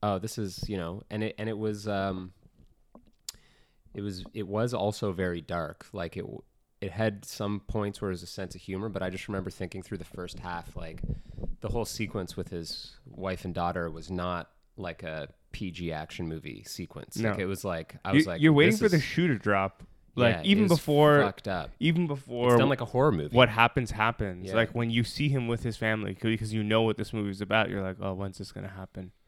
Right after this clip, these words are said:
Speaker 1: Yeah, man. Um, and I, yeah, fuck, it's so crazy.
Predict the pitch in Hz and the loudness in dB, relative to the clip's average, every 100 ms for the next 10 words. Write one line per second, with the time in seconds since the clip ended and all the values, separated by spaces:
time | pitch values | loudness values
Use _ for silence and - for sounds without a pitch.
0 | _ - - 101 110 95 90 90 101 _ | _ -20 -12 -8 -6 -6 -8 -10 -16 _
1 | 98 95 92 90 90 - _ _ _ _ | -12 -10 -10 -12 -14 -18 _ _ _ _
2 | _ _ - 110 101 95 95 92 92 - | _ _ -12 -4 -2 0 -2 -2 -4 -6
3 | - - _ - _ _ _ _ _ 98 | -10 -16 _ -20 _ _ _ _ _ -14
4 | 92 85 - - 87 - - - - 117 | -12 -14 -12 -8 -6 -8 -14 -14 -6 -4
5 | 98 - 85 76 69 | -4 -4 -6 -6 -10